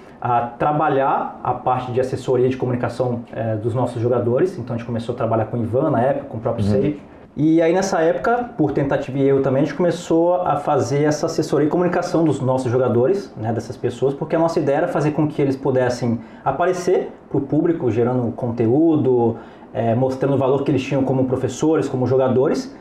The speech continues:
Speaker 1: E aí, com uma permuta, né, em troca de toda essa, essa assessoria, toda essa colaboração, eles gravavam material pra gente em permuta,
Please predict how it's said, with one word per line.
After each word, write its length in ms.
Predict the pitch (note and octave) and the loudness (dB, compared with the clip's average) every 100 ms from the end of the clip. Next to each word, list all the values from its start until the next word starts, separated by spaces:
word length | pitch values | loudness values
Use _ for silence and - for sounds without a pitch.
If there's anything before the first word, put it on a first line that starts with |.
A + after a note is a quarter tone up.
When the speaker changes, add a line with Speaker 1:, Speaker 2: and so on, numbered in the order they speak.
| - - - - | -20 -20 -18 -2
Speaker 1:
E 100 | E3 | 2
aí, 440 | E3 E3 G#3 A3+ - | 4 4 2 -2 -2
com 120 | G3+ | 0
uma 200 | F3 E3+ | 2 0
permuta, 440 | F3 D#3 D#3 - | 0 2 2 2
né, 180 | C#3+ C3+ | 2 2
em 60 | B2+ | 2
troca 300 | C3 B2 B2+ | 0 0 0
de 120 | A2 | -2
toda 180 | A2+ B2+ | 0 0
essa, 500 | B2 B2+ A#2+ G#2+ - - - - | 0 0 2 0 -2 -14 -20 -12
essa 120 | B2+ | -10
assessoria, 460 | - C#3+ A#2+ C3+ | -4 0 2 2
toda 160 | C#3+ B2+ | 2 0
essa 380 | B2 - A#2+ - - | 0 0 2 2 0
colaboração, 840 | C3 B2+ C3 C#3 C3+ C#3 E3+ A3 F#3 | 0 2 0 0 0 0 0 0 0
eles 140 | F3 | 2
gravavam 300 | F3 D#3 D#3+ | 2 2 2
material 400 | E3+ E3 D#3+ D3+ | 0 2 2 2
pra 160 | D3+ E3 | 2 0
gente 520 | C3 C3+ C#3+ E3 E3 - - - | 2 2 2 0 -2 -8 -20 -6
em 120 | D#3 D3 | -2 0
permuta, 480 | F3 D3+ A2+ - | 2 2 2 -2